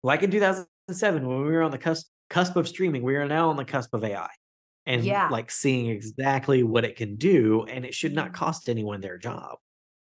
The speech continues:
Speaker 1: you know,
Speaker 2: Mm-hmm.
Speaker 1: because we got, like, seven billion people on the planet, <laughs> you know? It's like, unless you get universal basic income, <laughs> we need to have seven billion jobs. So it,
Speaker 2: Yeah.
Speaker 1: it's, it's, yeah, it's just, it's awful.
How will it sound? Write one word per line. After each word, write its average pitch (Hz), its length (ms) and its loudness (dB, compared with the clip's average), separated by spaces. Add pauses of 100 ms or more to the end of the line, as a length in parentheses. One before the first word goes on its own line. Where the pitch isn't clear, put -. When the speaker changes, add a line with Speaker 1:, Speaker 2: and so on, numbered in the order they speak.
(100)
Speaker 1:
you 123 140 2
know, 98 200 2
Speaker 2:
Mm-hmm. 107 80 -2
Speaker 1:
because 110 920 -2 (1040)
we 151 120 -14
got, 175 220 0
like, 156 100 2
seven 175 400 4
billion 165 380 6
people 220 300 0
on 113 160 2
the 104 80 -4
planet, 113 380 -2 (220)
<laughs> - 220 -20
you 165 180 4
know? 156 460 4 (320)
It's - 160 4
like, 160 140 6
unless 180 220 6
you 180 60 -2
get 165 160 4
universal 180 420 4
basic 165 320 0
income, 165 440 -2 (120)
<laughs> - 120 -10
we 185 100 6
need 190 140 0
to 170 40 4
have 208 140 0
seven - 280 0
billion 240 280 -4
jobs. 262 460 -4 (680)
So 131 240 4
it, 139 120 6
Speaker 2:
Yeah. 139 260 4
Speaker 1:
it's, 202 320 -4
it's, 127 200 -4 (200)
yeah, 92 240 -8
it's 117 160 -8
just, - 340 -6 (720)
it's 120 140 -4
awful. - 260 -6